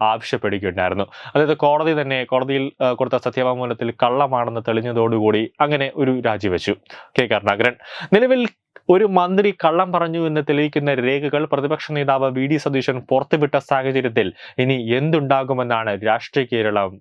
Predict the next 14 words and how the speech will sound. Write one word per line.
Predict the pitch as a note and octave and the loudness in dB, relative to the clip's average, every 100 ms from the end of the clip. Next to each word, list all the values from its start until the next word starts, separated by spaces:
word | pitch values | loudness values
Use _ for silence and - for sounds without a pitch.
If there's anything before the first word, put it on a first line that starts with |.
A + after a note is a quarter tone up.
| _ - | _ -2
കാതോർത്തിരിക്കുന്നത്. | G#2+ A2+ A#2 G#2+ G#2 G2 F#2+ G2 G2 B2 - - - - F#3+ | 0 2 0 0 -2 -6 -4 -2 0 -2 -4 -16 -16 0 4
ഒയാസിസ് | A#3 A#3 A3 G#3 F#3+ | 4 2 0 2 2
കമ്പനി | F3 E3+ E3+ D#3 | 2 2 2 2
മാത്രമാണ് | D#3 - E3 D3 C3 B2 B2 | 0 0 0 0 0 -4 -2
മദ്യനിർമ്മാണ | B2 B2+ C#3+ D3 C#3 C3+ C#3 C3 | -2 0 -2 -2 -2 -2 -2 -4
യൂണിറ്റ് | C3 B2+ C3 | -4 -2 -2
സ്ഥാപിക്കാൻ | - B2 B2+ A#2+ B2 A#2+ | 0 0 0 -2 -2 -2
അപേക്ഷ | A#2 C3 - C3 | 0 -2 -2 -4
നൽകിയത് | A#2+ A#2+ B2 B2 B2+ | -2 -2 -2 0 -2
എന്ന | A#2+ A#2 | -2 -2
മന്ത്രി | A#2+ B2 B2 A#2+ A#2+ | -4 0 -2 0 -4
എം | A#2+ | -2
ബി | C#3 C3+ | 0 0
രാജേഷിന്റെ | B2+ B2+ - B2 | 0 -4 -8 -2